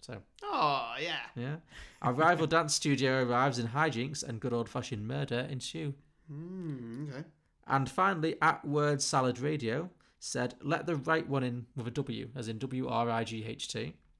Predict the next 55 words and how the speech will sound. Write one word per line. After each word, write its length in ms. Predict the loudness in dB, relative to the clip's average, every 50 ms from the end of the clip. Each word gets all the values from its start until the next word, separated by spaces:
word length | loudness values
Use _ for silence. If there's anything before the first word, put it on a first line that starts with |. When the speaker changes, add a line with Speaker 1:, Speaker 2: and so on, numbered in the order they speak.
| _ _ -8
Speaker 2:
Mm. 220 | -6 -6 -6 -8 -10 -14 _ -8
Speaker 1:
A 100 | -2 0
historical 500 | 2 2 2 2 2 2 2 2 0 -2
fiction 400 | 0 0 -4 -4 -2 -4 -4 -2
in 140 | -2 -2 -2
which 180 | -2 -2 -2
Wilbur 360 | -2 -2 0 0 2 2 2 2
Wright 240 | 2 0 0 -2
gets 240 | -4 -8 -6 -6 -8
turned 260 | -6 -2 -2 -2 -2
into 160 | -2 -2 -2 -4
a 60 | -2
vampire 500 | -2 -4 -4 -4 -6 -4 -2 -2 -4 -4 -8 -18 -20 -16 -8
and 120 | -4 -2
his 100 | -2 -2
brother 240 | 0 0 0 2 2
Orville 440 | 0 0 0 0 0 0 0 -2 -2
has 180 | -4 -6 -6 -6
to 60 | -8
finish 260 | -4 -2 -2 -2 -2
the 140 | -2 0 2
airplane 400 | 2 2 2 0 -2 -4 -4 -4
on 120 | -2 -4 -4
his 140 | -4 -4
own 320 | -2 -2 -2 -2 -4 -6 -8 -14 -18 -12 -8
and 100 | -6 -2
do 180 | 0 0 0 0
aerial 280 | 0 0 2 0 0
combat 340 | -2 -2 -4 -4 -2 -2 -2
with 100 | -2 -2 -2
his 100 | -2 -2
supernatural 520 | -2 -4 -4 -6 -6 -6 -6 -6 -10 -10
brother." 340 | -8 -8 -10 -10 -10 -12 -12 -14 -12 -12 -12 -12 -14 -18 -20 -14 -10
That's 160 | -6 -4 -4 -4 -4
the 80 | -4 -4
Wright 220 | -2 -2 -2 -2
brothers, 240 | -4 -4 -6 -4 -6
obviously, 300 | -4 -4 -4 -4 -2 -2
who 60 | -2
invented 320 | -2 -2 -4 -6 -6 -6 -4
the 60 | 0
Speaker 2:
Yeah, 120 | 0 0
Speaker 1:
plane. 120 | 0 -2 -6 -6
Speaker 2:
yeah, 300 | -6 -4 -4 -4 -4 -6
Speaker 1:
Yeah. 180 | -6 -4 -8 -8 -8 -10 -14 -2 0 2 4 6
Speaker 2:
yeah. 60 | 4 4
<laughs> 400 | 2 -2 -18 _ _ _ _ -10
Speaker 1:
So 160 | -4 -2 -2 0
thank 260 | 0 0 -2 2 2
you, 60 | 2
everybody, 260 | 2 2 2 2 2
for 100 | 2 2
those 220 | 4 4 4 4 4
sequel 300 | 0 -2 -2 0 0 0
ideas. 400 | 2 0 0 -2 -4 -6 -10